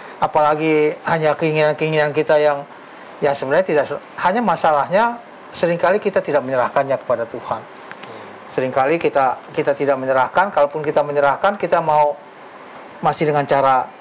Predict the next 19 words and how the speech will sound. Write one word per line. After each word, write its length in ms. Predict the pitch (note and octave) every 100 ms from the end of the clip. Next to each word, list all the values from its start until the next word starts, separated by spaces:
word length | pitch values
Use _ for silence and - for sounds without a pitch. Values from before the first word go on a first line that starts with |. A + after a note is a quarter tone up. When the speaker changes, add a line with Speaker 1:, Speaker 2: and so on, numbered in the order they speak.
| - -
Speaker 1:
cara 240 | B2 A#2
saya 300 | - A#2 C3+
lah 160 | C3+ A2+
ya. 160 | C3 C#3+ - -
Speaker 2:
Hmm. 180 | - C#3 - - -
Speaker 1:
Cara 240 | C3+ B2
saya, 380 | A#2+ A#2 A#2 C#3+ D3+ D3+ - - - - -
cara, 480 | C3+ A#2 B2 A#2+ - - - - -
cara 460 | C#3+ B2 B2 B2
orang-orang, 400 | B2 B2+ C3 B2+ B2+
cara 280 | C#3 C3 C#3+
umum, 400 | D3 C#3+ D#3 D#3
padahal 280 | C#3+ E3+
Tuhan 240 | F#3+ F#3+ A3+
bisa 200 | D#3+ D3
cara-cara 520 | D3 C#3 C3 C3+ C#3
yang 120 | C3
luar 180 | C3 B2
biasa. 460 | A#2+ B2 A#2+ B2